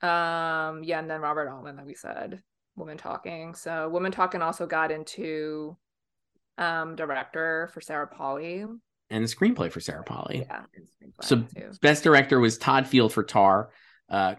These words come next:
Speaker 2: Kogonada for After Yang, the Daniels for Everything Everywhere, Sarah Polley for Women Talking, and Helena Rain, Rain, excuse, for Bodies, Bodies, Bodies. I
Speaker 1: Um,
Speaker 2: assume the Daniels? I don't know. I mean, like,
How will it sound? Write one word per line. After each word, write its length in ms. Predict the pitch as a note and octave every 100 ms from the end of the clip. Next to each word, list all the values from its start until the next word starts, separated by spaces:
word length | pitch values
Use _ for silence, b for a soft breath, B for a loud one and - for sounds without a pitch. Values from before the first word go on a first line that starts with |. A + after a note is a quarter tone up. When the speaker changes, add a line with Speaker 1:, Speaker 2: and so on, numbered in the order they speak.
| _ _
Speaker 2:
Kogonada 560 | - C#3+ C3+ A#2 A2+ A2+
for 140 | G#2
After 280 | G#2 A2 G#2
Yang, 380 | G2 F2+ F2 F#2
the 120 | - A2+
Daniels 440 | A#2 A#2 B2+ A#2+
for 120 | A2+
Everything 360 | A2 G#2+ G#2 G2
Everywhere, 440 | G2+ G2 F#2+ F#2+
Sarah 300 | - B2 A#2
Polley 560 | B2 - G#2 G2+ G2 G2+ b b b b b
for 100 | A2+
Women 120 | A2+
Talking, 440 | A#2+ G#2 G#2 G2+
and 140 | G2 G#2+
Helena 360 | A2+ A2+ G#2+
Rain, 580 | G#2 G#2+ G2+ G2+ G2+ A2 _ _ -
Rain, 440 | G#2+ G#2 G2+ A2 A2+
excuse, 300 | - G2+ F#2+
for 180 | - G#2+
Bodies, 300 | G#2 G#2+ G#2
Bodies, 260 | G2+ G2
Bodies. 520 | F#2+ F2 D#2+ - - - _ _ _ _ _ _ _ _ _ _ _ _ _ _ _ _ _ _ _ _ _ _ _ _ _ _ _ _ _ _ _ -
I 240 | F#3+ D#3 C#3
Speaker 1:
Um, 180 | E3+ E3
Speaker 2:
assume 240 | D#3+ D#3+
the 80 | D#3+
Daniels? 460 | C#3+ C#3 F3 F#3 C4+
I 60 | D#3+
don't 140 | G#3
know. 280 | G3+ A#2 F#2+
I 60 | A#2
mean, 180 | C3+ C3
like, 360 | B2 A#2+ C3